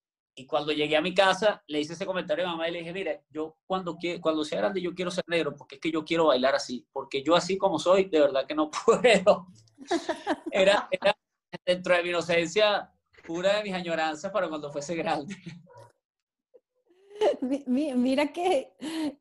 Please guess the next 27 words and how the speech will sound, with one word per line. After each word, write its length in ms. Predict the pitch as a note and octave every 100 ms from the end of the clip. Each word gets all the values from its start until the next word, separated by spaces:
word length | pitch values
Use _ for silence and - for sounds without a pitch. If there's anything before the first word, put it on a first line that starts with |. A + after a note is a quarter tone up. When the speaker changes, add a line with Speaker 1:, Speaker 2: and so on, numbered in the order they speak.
| _
Speaker 2:
qué 240 | C4 B3+
curiosidad, 640 | A#3+ D#4 F#4 D4 C#4 C#4+ B3
¿no? 260 | A#3+ D4 A4+ B4 -
Que, 300 | A#3 G#3 F#3+
que 80 | -
quizás 300 | - A3 B3
muchas 300 | C4+ D4 E4
personas 360 | C#4+ C4 C4 C4
no, 220 | D4+ D4 C4
no 180 | B3
sepan 320 | B3 C4 B3 C4
esto 240 | B3+ C#4+
de 120 | A#3+
ti. 180 | G3+ G3+ - - -
Pero 180 | C#4 C#4
también 280 | D4 E4 F4
hay 140 | G4+
otro 220 | G#4 G#4 G4
dato, 400 | D4 C4+ F4+ C4 _ -
eh, 500 | C4 C4 B3+ B3 A#3+
eres 260 | D4 A4 -
coleccionista 840 | G#4+ G4 - D4 C4+ C#4+ - G4
de 160 | F#4 E4
sombreros 680 | - B3+ A#3+ B3+ F4 A4+ A#4
y 40 | E4+
antigüedades. 1080 | D4 C#4+ B3+ B3+ F4 E4+ G3 F#3+ - - _ _ _ _ _ - - _ _ _ _ -
Speaker 1:
Sí. 160 | D3